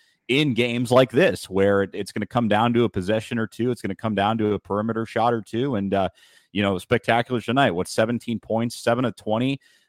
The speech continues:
But again, it doesn't bother me as much, just because even when Caleb Love takes a shot, you know,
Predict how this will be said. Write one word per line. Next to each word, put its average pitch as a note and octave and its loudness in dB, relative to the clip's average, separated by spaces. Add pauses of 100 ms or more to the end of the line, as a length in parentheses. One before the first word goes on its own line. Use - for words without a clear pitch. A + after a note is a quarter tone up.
But B2 2
again, E3 2
it A#2+ 2
doesn't F#3 2
bother C#3 2
me A#2+ 0
as G2 0
much, B2 -4
just - -10
because A#2 0 (440)
even G3 2
when G#3 4
Caleb D#3 6
Love B2+ 2
takes B2+ 0
a G2+ -4
shot, A2+ 2
you C4 -6
know, G2 0